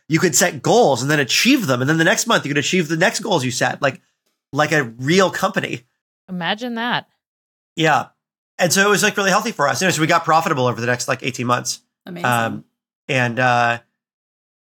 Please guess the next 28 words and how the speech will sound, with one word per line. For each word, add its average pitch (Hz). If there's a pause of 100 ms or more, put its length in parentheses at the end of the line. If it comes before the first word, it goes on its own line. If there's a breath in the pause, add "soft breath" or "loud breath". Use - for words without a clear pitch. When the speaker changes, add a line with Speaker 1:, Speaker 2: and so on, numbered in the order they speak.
(160)
Speaker 1:
that 147
really 156
set 156
the 139
stage 139
for 120
Twitch, -
'cause 127 (160)
the 147
way 180
we 160
funded 180
Twitch - (360)
was 143
Twitch 190
was 170
funded 170
almost 131
entirely 139
out 127
of 123 (240)
cash 165
flow 139
off 127
of 110
Justin 117
T 113
V. 120